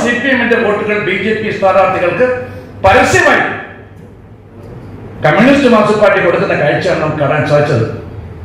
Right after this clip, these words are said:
നിഷേധിക്കുമോ? ആ നിഷേധിക്കുന്ന ആളുകൾ വന്നിട്ടുണ്ടെങ്കിൽ അവരോട് ഞാൻ വിനയപൂർവ്വം ചോദിക്കാൻ ആഗ്രഹിക്കുന്നു. പിന്നെ പുറങ്കര ബി ജെ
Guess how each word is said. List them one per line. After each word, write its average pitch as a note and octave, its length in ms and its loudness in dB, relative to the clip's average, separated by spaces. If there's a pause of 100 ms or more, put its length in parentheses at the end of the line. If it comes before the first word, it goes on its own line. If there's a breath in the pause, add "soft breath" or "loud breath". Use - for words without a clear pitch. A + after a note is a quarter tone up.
നിഷേധിക്കുമോ? A3+ 480 2 (1700)
ആ - 20 6 (160)
നിഷേധിക്കുന്ന A3+ 480 2 (180)
ആളുകൾ G3+ 320 0
വന്നിട്ടുണ്ടെങ്കിൽ F3 500 0 (120)
അവരോട് D#3+ 260 2 (480)
ഞാൻ E3+ 100 -4 (100)
വിനയപൂർവ്വം E3+ 580 2
ചോദിക്കാൻ D3 320 2
ആഗ്രഹിക്കുന്നു. - 340 -2 (1500)
പിന്നെ A3+ 220 4 (240)
പുറങ്കര A#3 400 4 (1500)
ബി G#3 120 4 (140)
ജെ F4+ 100 4